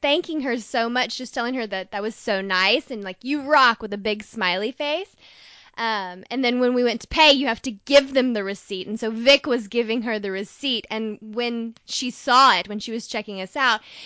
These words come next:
she was like, "Thank you so much. That just makes me feel so better. I've only been working here a couple of weeks, so I'm still learning." And, I mean, it just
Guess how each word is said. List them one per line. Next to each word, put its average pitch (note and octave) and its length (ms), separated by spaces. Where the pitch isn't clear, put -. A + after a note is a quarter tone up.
she - 160
was F4+ 160
like, E4+ 220
"Thank C5 400
you A#4+ 80
so F4+ 340
much. E4 380
That C#4+ 160
just D4+ 160
makes C#4 240
me C4 140
feel A#3 200
so D4 320
better. C#4 380
I've - 220
only C4+ 260
been C#4 140
working B3+ 320
here B3+ 160
a B3+ 40
couple B3 320
of B3 120
weeks, A3+ 300
so A#3+ 100
I'm G3+ 100
still C#4 440
learning." G#3+ 440
And, A#3+ 180
I B3 80
mean, C4+ 140
it D#4 80
just - 300